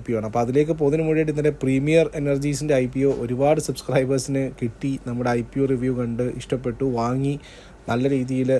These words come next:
പ്രോഫിറ്റ് എടുക്കാൻ പറ്റി. ഒരുപാട് ആൾക്കാർ ഹോൾഡ് ചെയ്യുന്നു. അറിഞ്ഞതിൽ സന്തോഷം. അപ്പോൾ ഇതുപോലുള്ള ഐ പി ഒ വീഡിയോകൾ നിങ്ങളുടെ മുന്നിലേക്ക് എത്തിക്കാൻ ഞങ്ങൾക്ക്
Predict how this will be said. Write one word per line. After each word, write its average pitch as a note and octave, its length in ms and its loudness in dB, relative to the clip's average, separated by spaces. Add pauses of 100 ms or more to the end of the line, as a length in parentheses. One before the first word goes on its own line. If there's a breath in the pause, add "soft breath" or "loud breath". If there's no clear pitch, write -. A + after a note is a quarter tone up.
(120)
പ്രോഫിറ്റ് A#2+ 380 -2
എടുക്കാൻ A#2+ 300 -2
പറ്റി. A#2+ 280 -2
ഒരുപാട് A#2+ 320 -2
ആൾക്കാർ A#2 280 -2 (140)
ഹോൾഡ് B2 240 -2
ചെയ്യുന്നു. A#2+ 260 0 (800 loud breath)
അറിഞ്ഞതിൽ D3+ 280 4 (100)
സന്തോഷം. C#3+ 400 2 (760 loud breath)
അപ്പോൾ C3 200 0 (200)
ഇതുപോലുള്ള C#3+ 380 4
ഐ B2+ 120 0
പി D3+ 100 0
ഒ - 100 4
വീഡിയോകൾ C#3 360 2 (120)
നിങ്ങളുടെ B2+ 260 -2
മുന്നിലേക്ക് C3 380 -2
എത്തിക്കാൻ B2+ 340 -4
ഞങ്ങൾക്ക് B2 300 -4